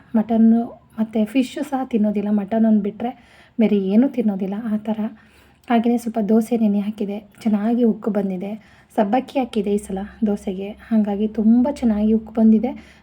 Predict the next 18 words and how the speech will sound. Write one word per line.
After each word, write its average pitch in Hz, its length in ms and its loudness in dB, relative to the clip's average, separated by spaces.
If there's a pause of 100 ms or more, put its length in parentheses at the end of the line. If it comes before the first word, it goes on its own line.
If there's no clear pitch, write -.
ಜೊತೆಗೆ 302 280 -2
ತುಂಬ 262 400 4
ಬೆಳ್ಳಗಾಗಿತ್ತು 226 1040 0
ದೋಸೆ, 214 340 -6 (160)
ಆ, 220 180 2
ಒಳ್ಳೆ, 196 540 -2 (460)
ಆ, 214 180 0
ಮಲ್ಲಿಗೆ, 220 720 4
ಆ, 196 300 -6 (280)
ದೋಸೆ 233 220 2
ಥರ 220 200 -2
ಆಗ್ಬಿಟ್ಟಿತ್ತು, 196 580 -4
ವೈಟಾಗಿತ್ತು. 208 920 0 (600)
ಆ, 240 40 4 (580)
ದೋಸೆ 247 220 4
ಜೊತೆಗೆ 214 480 -2
ಬೇಳೆ, 202 360 -2
ಇದು 190 260 -4